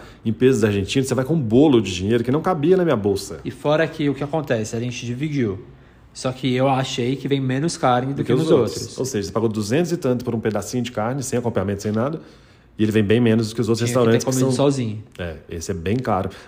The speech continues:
Speaker 1: Mas é isso, é
Speaker 2: Mas
Speaker 1: a fama
Speaker 2: calma,
Speaker 1: que
Speaker 2: vamos,
Speaker 1: faz
Speaker 2: mas
Speaker 1: isso.
Speaker 2: vamos falar da graça, né?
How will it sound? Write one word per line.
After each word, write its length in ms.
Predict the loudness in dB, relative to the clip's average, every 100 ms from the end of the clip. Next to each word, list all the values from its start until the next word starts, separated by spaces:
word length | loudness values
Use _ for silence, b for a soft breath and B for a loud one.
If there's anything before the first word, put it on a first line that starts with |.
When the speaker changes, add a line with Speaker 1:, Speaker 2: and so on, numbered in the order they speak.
| -2
Speaker 1:
Mas 160 | 2
é 80 | 6
isso, 160 | 4 6
é 60 |
Speaker 2:
Mas 120 | 2 4
Speaker 1:
a 40 |
fama 120 | 4
Speaker 2:
calma, 160 | 4 2
Speaker 1:
que 60 |
Speaker 2:
vamos, 120 | 2 0
Speaker 1:
faz 100 | 2
Speaker 2:
mas 80 |
Speaker 1:
isso. 40 | 0
Speaker 2:
vamos 100 | 0
falar 140 | 2 2
da 120 | 2
graça, 420 | 2 -2 -4 -8
né? 160 | -8 -8